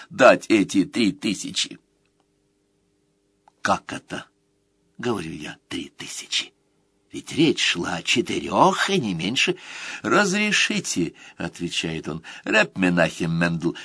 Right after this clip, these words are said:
я знаю, что я делаю. Меня зовут Реп Ошар. Надо вам знать, — говорит он, — что мой Ташрац вовсе ничего давать не хотел, потому что он знатного происхождения, а жена его еще больше родовита. Он говорит,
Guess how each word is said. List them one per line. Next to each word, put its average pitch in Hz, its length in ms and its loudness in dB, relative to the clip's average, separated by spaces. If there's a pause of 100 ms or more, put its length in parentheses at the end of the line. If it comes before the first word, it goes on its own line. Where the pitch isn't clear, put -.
я 170 300 6
знаю, 214 440 4
что - 220 0
я 87 160 0
делаю. 71 420 -6 (300)
Меня 113 320 -4
зовут 170 360 -4
Реп 160 240 -2
Ошар. 165 440 2 (580)
Надо 175 460 4
вам 151 220 6
знать, — 123 680 4
говорит 196 320 2
он, — 120 180 0 (300)
что - 160 -10
мой 123 160 4
Ташрац 143 800 8
вовсе 139 420 4
ничего 143 400 6
давать 160 380 4
не 165 80 2
хотел, 143 400 2 (260)
потому 107 200 -2
что 113 120 2
он 92 140 2
знатного 147 640 2
происхождения, 139 720 4 (160)
а 131 140 8
жена 113 260 6
его 131 140 4
еще - 240 -2
больше 110 320 2
родовита. 107 420 -2 (720)
Он 226 240 4
говорит, 262 500 4